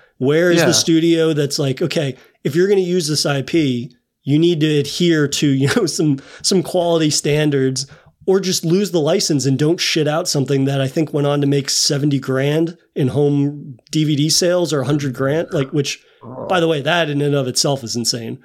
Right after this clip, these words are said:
Speaker 1: The fact
Speaker 2: That's
Speaker 1: that this made a,
Speaker 2: horrific.
Speaker 1: almost a hundred K, but, um, it is one of those things where it's just like, I can't even begin to understand how a project like this is greenlit and then finally released, quite honestly.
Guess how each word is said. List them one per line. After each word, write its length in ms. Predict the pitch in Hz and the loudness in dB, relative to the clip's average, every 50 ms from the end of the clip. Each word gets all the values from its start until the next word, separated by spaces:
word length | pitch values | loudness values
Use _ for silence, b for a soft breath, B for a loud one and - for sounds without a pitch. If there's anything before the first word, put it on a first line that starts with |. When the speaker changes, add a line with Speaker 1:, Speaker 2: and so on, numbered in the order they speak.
| b b b b b | b b b b b
Speaker 1:
The 80 | - 135 | -6 -2
fact 260 | 165 160 151 147 143 | 0 2 0 2 0
Speaker 2:
That's 100 | 143 135 | 0 0
Speaker 1:
that 0 | |
this 160 | 160 151 151 | 0 0 0
made 180 | 185 156 147 143 | 0 0 0 0
a, 40 | 139 | -2
Speaker 2:
horrific. 140 | 123 - - | -4 -2 -2
Speaker 1:
almost 280 | 170 147 147 139 - | 0 0 0 0 -2
a 40 | 147 | -4
hundred 320 | 117 135 131 113 113 107 - | -4 -4 -4 -4 -6 -8 -6
K, 240 | - 151 139 127 123 | -4 -2 -2 -4 -6
but, 280 | 113 120 120 131 - b b b b b b b b b b | -6 -8 -8 -10 -10 b b b b b b b b b b
um, 540 | - 131 127 123 123 120 117 123 123 - - _ _ _ _ _ | -6 -4 -4 -4 -4 -4 -4 -4 -4 -4 -8 _ _ _ _ _
it 140 | - 160 156 175 | -2 0 2 2
is 140 | 180 147 151 | 2 2 2
one 160 | 165 160 156 | 0 0 0
of 80 | 151 143 | 2 0
those 220 | 143 139 131 - | 0 0 0 0
things 260 | - 151 143 139 123 123 | 0 0 0 0 0 0
where 120 | 131 127 | -2 -2
it's 120 | 127 - - | -2 -2 -4
just 200 | - 131 - - 139 | -4 -2 -2 -2 -4
like, 280 | 127 113 - - - _ _ _ _ _ _ _ _ _ _ | -4 -8 -10 -16 -20 _ _ _ _ _ _ _ _ _ _
I 80 | - 151 | -6 -6
can't 300 | 143 - - - 208 190 196 | -6 -4 0 0 2 4 4
even 120 | 190 180 | 2 2
begin 400 | 170 151 120 131 156 160 165 156 | 0 0 0 0 0 0 2 0
to 80 | 147 135 | 0 0
understand 720 | 135 127 127 127 - - 143 139 135 135 127 123 117 135 - - | 0 0 0 -2 -2 -2 -2 -2 -4 -4 -4 -6 -8 -10 -10 -10
how 160 | - 143 147 135 | -6 -4 -4 -4
a 40 | |
project 380 | - - 143 131 127 139 131 - | -4 -4 -4 -4 -2 -4 -4 -4
like 160 | 135 123 117 - | -4 -6 -4 -4
this 200 | 135 123 - 120 | -4 -4 -2 -4
is 80 | 110 - | -6 -4
greenlit 540 | - 139 135 131 131 127 131 131 127 - - _ _ _ _ _ _ _ _ - | -2 0 2 2 2 2 0 0 -2 -4 -8 _ _ _ _ _ _ _ _ -4
and 140 | 156 139 143 | 0 0 2
then 100 | 135 127 | 0 0
finally 360 | - - 139 139 139 131 123 | -2 -2 -2 0 0 0 -2
released, 640 | 107 117 117 117 123 127 113 - - - - - _ _ _ _ _ _ _ _ _ - | -2 -4 -4 -2 -2 -2 -4 -4 -8 -10 -12 -16 _ _ _ _ _ _ _ _ _ -12
quite 180 | - 139 120 117 | -8 -6 -6 -6
honestly. 420 | 113 113 120 120 - 131 131 | -6 -8 -10 -10 -10 -10 -10